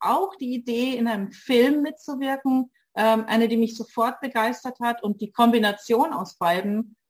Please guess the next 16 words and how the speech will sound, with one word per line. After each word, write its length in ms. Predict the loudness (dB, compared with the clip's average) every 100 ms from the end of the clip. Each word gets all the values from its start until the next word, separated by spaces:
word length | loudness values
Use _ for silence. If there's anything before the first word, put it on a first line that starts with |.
| _
ja, 140 | -4 -2
da 80 | -2
konnte 260 | -4 -2
ich 80 | -4
im 160 | -4 -4
Prinzip 320 | -4 -2 -2
nicht 180 | -4 -2
Nein 220 | 0 0
sagen. 320 | 0 -2 0
<laughs> 80 | -2 -2 _ _ 0 0 -2 -10 -12 -14 -12 -10 -6
Also 200 | 0 4
in 80 | 4
dieses 300 | 4 2 0
Thema 420 | 2 6 6 2 2
eigene 340 | 2 4 2
Sexualität 720 | 0 -6 -4 -6 -4 -6 -6